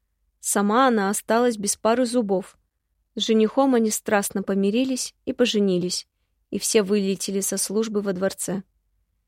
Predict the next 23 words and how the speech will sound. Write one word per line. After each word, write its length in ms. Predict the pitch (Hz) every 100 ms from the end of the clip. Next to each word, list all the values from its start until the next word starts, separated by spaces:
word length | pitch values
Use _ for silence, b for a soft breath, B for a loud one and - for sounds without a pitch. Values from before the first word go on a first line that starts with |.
| _ _ _ _
Я 120 | 208
знала 400 | 202 220 220 214
эту 340 | 208 - 214 214
историю 420 | - 240 220 214
не 120 | 214
только 440 | 208 269 277 202 208 b b b -
из-за 240 | 196 208
общения 420 | 202 - 208 196
со 160 | 196 214
слугами, 500 | - 214 190 190 190
у 80 | 196
которых 540 | 202 208 196 190 - _ _ _
выведывала 720 | 196 214 214 214 185 190 196
сплетни. 580 | - - 208 180 170 202 _ _ _ _ _
Придворный 800 | 202 190 190 208 214 214 208 196
алхимик 580 | - 208 - 208 196 190
Альберт 540 | - 214 254 208 196 _ _ _ _
спросил 480 | - - 220 - 233
мое 240 | 240 240
мнение 420 | 233 220 214 226
по 120 | 220 202
этому 340 | 208 220 226
происшествию, 800 | 226 226 - 196 185 - 196 208